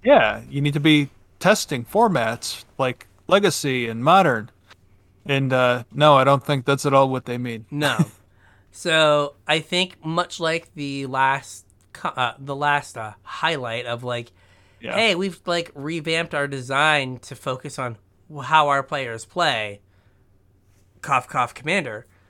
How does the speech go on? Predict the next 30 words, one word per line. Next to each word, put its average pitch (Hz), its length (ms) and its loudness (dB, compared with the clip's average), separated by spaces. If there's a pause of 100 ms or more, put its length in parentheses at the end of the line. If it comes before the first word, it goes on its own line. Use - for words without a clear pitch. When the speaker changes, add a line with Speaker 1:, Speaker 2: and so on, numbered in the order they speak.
(460)
Speaker 2:
I 156 140 8
Speaker 1:
Right. - 80 -8
Speaker 2:
think 160 240 -4
that 147 200 -6
this 156 460 -4
is, 135 800 -4 (500)
um, 120 460 -4 (340)
basically 175 680 -2 (280)
the 165 80 -10
point 180 240 -2
of 165 80 -4
it 160 40 -4
is 151 120 -6
like, 151 160 -6 (340)
"Hey, 262 380 -2
you 208 180 -4
know, 202 360 0 (800)
people 202 360 -2
play 185 640 0
cards 170 440 0
printed 170 380 -6
today 190 320 -4
with 151 180 -6
cards 151 300 -4
printed 151 460 -6
ten 147 240 -8
years 190 320 -8
ago. 127 500 -4 (720)
We 151 240 -6
should 147 400 -4